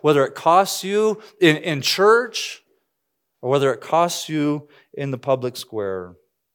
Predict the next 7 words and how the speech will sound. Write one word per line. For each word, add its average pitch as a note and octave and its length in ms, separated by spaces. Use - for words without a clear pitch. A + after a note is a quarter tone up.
we C#3+ 140
can D3+ 220
refuse C#3 420
both D3 480
of D#3 80
those D3+ 340
dichotomies, C#3 1080